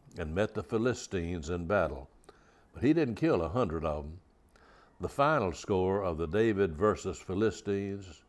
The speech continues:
contest was David two hundred, Philistines zero. Yes,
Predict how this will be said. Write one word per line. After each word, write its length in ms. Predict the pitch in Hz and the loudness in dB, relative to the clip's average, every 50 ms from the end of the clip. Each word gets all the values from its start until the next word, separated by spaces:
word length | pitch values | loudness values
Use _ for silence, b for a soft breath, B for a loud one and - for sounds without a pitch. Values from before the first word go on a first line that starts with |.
| _ _ _ - | _ _ _ -6
contest 680 | - 110 107 107 98 - 110 107 107 113 110 - - | -4 -2 -2 -2 -2 -2 -2 0 0 0 -2 -4 -6
was 500 | 90 90 87 87 82 82 90 85 - - b b b b b b b b 80 | -2 0 0 2 2 0 -2 -4 -6 -10 b b b b b b b b -2
David 640 | 76 101 117 123 123 117 95 104 107 107 98 - - - _ _ _ - - - - | 2 4 6 6 6 4 4 4 2 2 2 -2 -8 -18 _ _ _ -20 -20 -20 0
two 200 | - 151 151 117 | 4 6 6 6
hundred, 500 | 98 92 82 73 67 73 85 101 113 - - _ b b b b b b b | 6 4 2 0 -2 -4 -4 -4 -6 -8 -12 _ b b b b b b b
Philistines 960 | - 98 98 117 127 - - - - 101 92 90 85 85 90 90 82 - - - _ _ _ _ _ 90 85 | -4 0 2 2 2 2 0 -4 -4 -2 -2 -2 -2 -4 -6 -8 -10 -12 -16 -20 _ _ _ _ _ -10 -8
zero. 720 | 80 80 78 80 87 104 95 82 78 78 73 67 64 - - _ b b b b b b b b b b b b b b _ _ _ _ _ - 90 | -6 -6 -6 -4 -2 0 0 0 0 -2 -4 -4 -6 -8 -12 _ b b b b b b b b b b b b b b _ _ _ _ _ -6 -2
Yes, 440 | 90 92 92 98 95 - - - | 0 2 2 0 -2 -6 -12 -18